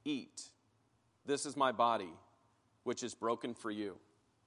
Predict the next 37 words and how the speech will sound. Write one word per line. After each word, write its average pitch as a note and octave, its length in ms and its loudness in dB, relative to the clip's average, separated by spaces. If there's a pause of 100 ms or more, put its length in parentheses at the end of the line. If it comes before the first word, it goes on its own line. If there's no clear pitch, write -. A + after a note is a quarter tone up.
(520)
This E3 320 0
do E3 280 4
in C3 100 0
remembrance B2+ 560 -2
of G2+ 120 -12
me.' A2+ 260 -6 (1500)
After D#3+ 260 6
the D3 100 0
same F3 340 0
manner E3 340 4
also D3 320 6
he A2 60 0
took F#3 220 -4
the A#3+ 100 -4
cup - 380 6 (800)
when D3 180 2
he C#3 60 2
had A#2 120 0
supped, - 400 6
saying, C3 480 0 (340)
'This E3+ 340 6
cup - 460 4 (420)
is C3 160 -2
the C3+ 100 2
New D#3+ 220 2
Testament E3 580 0
in C3+ 140 -2
my C3+ 160 2
blood. A#2+ 520 2 (400)
This E3 380 0
do D#3+ 160 -4
ye, D3 480 0 (580)
as A#2+ 220 0
oft C#3 320 8
as D#3+ 160 0
ye D3+ 140 -6
drink, G#2+ 400 -4